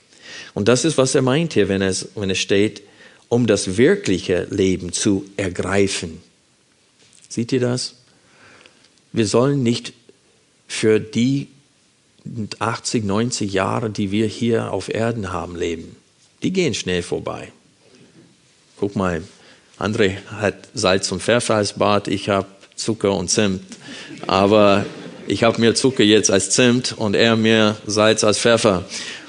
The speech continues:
Und das heißt, unser Bart wird immer grauer.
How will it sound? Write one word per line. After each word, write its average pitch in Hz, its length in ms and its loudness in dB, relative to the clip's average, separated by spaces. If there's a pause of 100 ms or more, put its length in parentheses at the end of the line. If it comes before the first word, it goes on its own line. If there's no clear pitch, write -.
(240)
Und 104 520 2
das 107 140 2
heißt, 113 460 4 (360)
unser 107 220 0
Bart 101 360 2
wird 117 180 0
immer 120 480 2 (680)
grauer. 107 520 2